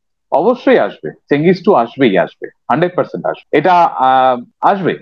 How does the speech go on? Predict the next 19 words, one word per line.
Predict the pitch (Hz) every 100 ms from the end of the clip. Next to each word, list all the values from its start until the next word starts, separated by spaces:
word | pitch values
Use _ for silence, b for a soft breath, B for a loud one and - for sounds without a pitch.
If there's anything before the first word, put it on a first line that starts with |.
| 120
definitely। | 160 175 147 127
এটা | 131 151 143 143 _ _ _
মানে, | 170 170 135
এটা | 180 220
আমার | 226 214
বিশ্বাস, | 170 156 - 82 - -
একান্তই | 139 196 196 185 233 214
কিন্তু | 233 220
আমার | 202 143
বিশ্বাস। | 104 - - 78 - -
আপনাদের | 120 - 175 185
মতো | 185 185
আমিও | 156 175 185
বিশ্বাস | 180 175 151
রাখি | 165 175
যে | 160
চেঙ্গিজ | 135 131 127
টু | 139
আসবে। | 92 87 - 92